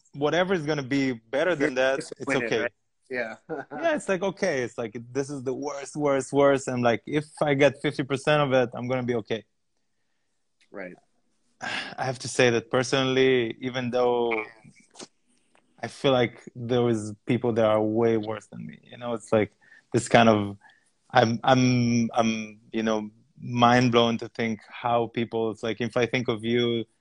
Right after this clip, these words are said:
Speaker 1: how would you, how do you react? Like, how do you wake up in the morning when you have so much responsibility? Myself, I'm, you know, I'm not underplaying myself, but I'm, I'm an artist. I do what I do,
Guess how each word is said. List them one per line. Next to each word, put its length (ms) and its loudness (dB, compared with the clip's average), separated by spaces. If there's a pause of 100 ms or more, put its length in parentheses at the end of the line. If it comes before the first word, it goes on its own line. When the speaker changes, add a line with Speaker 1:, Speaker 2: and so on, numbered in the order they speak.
(280)
Speaker 1:
how 340 4
would 180 -4
you, 300 -8
how 240 0
do 80 -2
you 200 -4
react? 440 -6
Like, 160 -12
how 140 -4
do 60 -10
you 80 -6
wake 200 -6
up 140 -12
in 80 -10
the 180 -12
morning 320 -4 (540)
when 120 -2
you 80 4
have 160 6
so 420 4
much 300 -4
responsibility? 1000 -4 (520)
Myself, 440 2
I'm, 400 -2
you 80 -4
know, 340 0 (200)
I'm 200 -10
not 300 -4 (100)
underplaying 540 -2
myself, 360 -4
but 120 -2
I'm, 420 -8 (240)
I'm 140 -8
an 100 -4
artist. 640 2 (580)
I 60 4
do 120 8
what 140 10
I 100 6
do, 460 -2